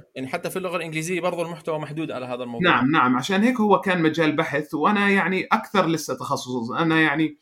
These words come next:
Speaker 2: أنا ال-، شغلي خليني أكون بالدكتوراه، يعني أنا تدرج العمل عندي لمني وصلت في الدكتوراه اللي هو الريسيرش، يعني ال-، البحث، آه، النقطة الضائعة في البحث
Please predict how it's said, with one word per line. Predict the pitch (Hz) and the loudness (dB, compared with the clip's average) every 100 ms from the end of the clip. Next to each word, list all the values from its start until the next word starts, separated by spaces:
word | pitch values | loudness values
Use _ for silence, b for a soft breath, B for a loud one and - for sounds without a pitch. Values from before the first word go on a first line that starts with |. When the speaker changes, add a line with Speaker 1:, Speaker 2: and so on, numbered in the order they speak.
| b b b b - | b b b b -4
Speaker 2:
أنا | 156 165 160 151 | 2 4 4 2
ال-، | 151 147 147 143 143 | 0 2 2 2 0
شغلي | - 233 202 202 196 185 | 0 0 4 4 4 2
خليني | - 156 160 160 143 - _ 151 131 120 101 - _ _ - | 0 0 2 2 2 -2 _ -14 -10 -10 -10 -20 _ _ -14
أكون | 123 - 160 151 143 120 101 | -8 0 2 2 0 -2 -4
بالدكتوراه، | 110 113 135 156 - 143 139 127 | -6 -8 -4 -4 0 0 2 2
يعني | 139 151 | 2 2
أنا | 160 | 2
تدرج | 151 156 160 190 156 123 | 0 -2 0 2 2 2
العمل | 120 107 123 120 | 2 2 0 0
عندي | 127 151 151 | -2 -2 0
لمني | 147 151 151 | 0 0 -2
وصلت | 147 214 | -2 -6
في | - | -6
الدكتوراه | 170 165 - 175 170 | -6 -6 -2 2 2
اللي | 156 | 2
هو | 156 156 147 151 b b b 123 | 0 2 2 0 b b b -4
الريسيرش، | 135 135 139 190 - 160 156 - | -2 0 0 0 0 0 0 -2
يعني | 131 127 131 | -2 -2 -2
ال-، | 135 131 | -2 0
البحث، | 127 123 175 170 - - | 0 0 0 -2 -6 -4
آه، | 135 131 120 _ _ _ _ _ _ _ 120 | -2 -2 -4 _ _ _ _ _ _ _ -2
النقطة | 151 185 - 147 | 0 0 2 2
الضائعة | 131 180 151 117 | 6 6 6 2
في | 120 | 2
البحث | 123 123 | 0 0